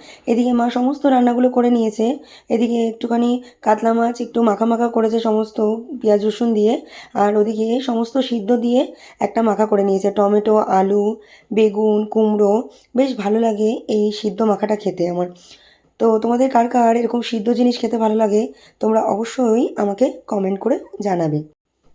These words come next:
দুপুরে খাওয়া দাওয়ার পর একটু রেস্ট নিচ্ছিলাম, আর এখন ঘড়িতে প্রায় বাজে সাড়ে পাঁচটা। দেখো, আমি আর মা রেডি হয়ে গেছি, আর জামার কালারটাও যেন সেম সেম হয়ে গেছে, সেটাই আলোচনা করছিলাম। আর সবার ফার্স্টে চলে এসেছি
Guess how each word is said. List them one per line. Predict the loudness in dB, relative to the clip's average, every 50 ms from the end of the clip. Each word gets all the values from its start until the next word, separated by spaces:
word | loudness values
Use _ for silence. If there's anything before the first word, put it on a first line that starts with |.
| _ _ _ _ _ _ _ _ _ _ _ _ _ _ _ _ _ _ -10 -4
দুপুরে | -4 -4 -2 2 4 4 6 4 4 2
খাওয়া | 0 0 2 2 2 4
দাওয়ার | 2 2 2 2
পর | 2 2 2 2 2 2
একটু | 0 0 0 -2 -2
রেস্ট | 0 0 0 0 0
নিচ্ছিলাম, | -2 -2 0 0 0 0 2 0 0 -2
আর | -2 -2 -2 -2
এখন | -2 0 0 0 0
ঘড়িতে | 0 0 -2 0 -2 -4
প্রায় | -4 -2 -4 -2 -2
বাজে | -2 -2 -2 -4 -6 -6 -8 -12 -20 -20 -20 -12
সাড়ে | -4 0 2 2 2
পাঁচটা। | 2 2 0 0 -2 -6 -8 -8 -8 -14 -20 -18 _ -2 0
দেখো, | 0 2 2 2 2 2 2 0
আমি | 0 0 0 0 2 2
আর | 2
মা | 2 2 2 4
রেডি | 2 2 2 2 2
হয়ে | 2 2 2
গেছি, | 0 0 -2 -2 -4 -4 -6 -6 -14 -20 -20 _ _
আর | -4 0 0 0 0 0 -4 -6 -12 -20 _ _ -2
জামার | 2 2 4 4 2 2 2
কালারটাও | 2 2 2 2 2 4 4 4
যেন | 6 4 4 2
সেম | 2 0 0 0
সেম | 0 -2 -2 0 0
হয়ে | 2 2 2
গেছে, | 0 0 0 0
সেটাই | 0 0 0 0 0 2
আলোচনা | 2 2 2 2 0 0
করছিলাম। | 0 -2 -4 -4 -2 -2 -2 -2 -2 -6 -16 _ -20 -20 -18 _ -2
আর | 0 0 0
সবার | 2 2 2 2 2
ফার্স্টে | 2 0 0 0 0
চলে | 2 2 2 2
এসেছি | 2 2 0 -4 -2 0 0 0 0